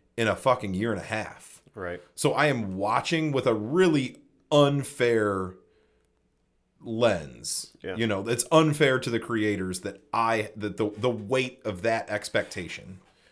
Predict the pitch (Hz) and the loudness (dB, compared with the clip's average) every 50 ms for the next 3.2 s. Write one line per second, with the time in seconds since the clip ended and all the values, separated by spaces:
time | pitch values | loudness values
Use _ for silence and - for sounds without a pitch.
0 | _ _ _ _ _ - - 113 110 101 92 92 92 - - - - 123 139 139 | _ _ _ _ _ -2 0 0 2 0 0 -4 -8 -10 -14 -8 -2 -2 0 4
1 | 135 165 175 160 139 139 147 147 147 131 117 - 107 107 104 101 98 95 - - | 6 8 8 8 8 6 6 4 2 0 -2 0 0 2 4 4 4 2 0 -6
2 | - - _ - - - 170 175 175 156 156 - 110 101 135 147 147 131 110 101 | -16 -20 _ -16 -4 2 4 4 4 4 2 0 -2 0 2 2 2 2 2 0
3 | 95 92 95 92 | -2 -4 -6 -8